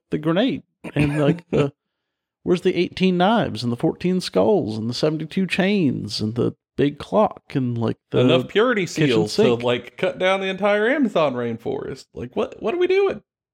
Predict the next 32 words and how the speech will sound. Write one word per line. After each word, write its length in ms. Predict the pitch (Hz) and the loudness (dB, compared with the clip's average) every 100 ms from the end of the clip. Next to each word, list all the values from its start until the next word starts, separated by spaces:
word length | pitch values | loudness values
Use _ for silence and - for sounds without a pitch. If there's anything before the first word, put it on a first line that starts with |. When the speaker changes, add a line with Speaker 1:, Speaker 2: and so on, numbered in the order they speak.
| _ _ _ _ _ _ _ - | _ _ _ _ _ _ _ -12
Speaker 1:
Uh, 120 | 101 | -10
which 240 | - 131 185 | -4 -2 2
is 100 | 175 | 0
a, 80 | 165 | 2
it's 180 | 185 185 | -2 0
a 40 | |
nice 140 | 185 143 | 0 0
change 200 | 123 104 | -2 -2
of 60 | |
pace. 220 | 110 107 | -4 -4
Like, 80 | 117 | 0
I'll, 160 | 143 147 | 2 2
I 100 | 131 | 2
know 180 | 131 139 | 4 4
I'll 100 | 131 | 4
be 100 | 127 | 0
going 320 | 120 113 117 | 0 0 2
back 240 | 104 101 - | 2 2 0
to 60 | |
that 220 | 104 107 - | -2 -2 -2
relatively 460 | 107 104 - 113 | -2 -2 -4 -6
soon 320 | 104 110 110 107 | -4 -2 -2 -2
because 240 | 107 98 | -4 -2
World 220 | 107 117 | 2 2
Eaters 180 | 117 104 | 2 -2
are 40 | |
coming 280 | 104 107 104 | -4 -2 0
out 120 | 104 | 0
and 80 | 104 | 0
they 40 | 107 | -2
look 200 | 107 107 110 | -2 -4 -2
beautiful. 560 | 117 143 - 104 107 | 0 2 0 -6 -6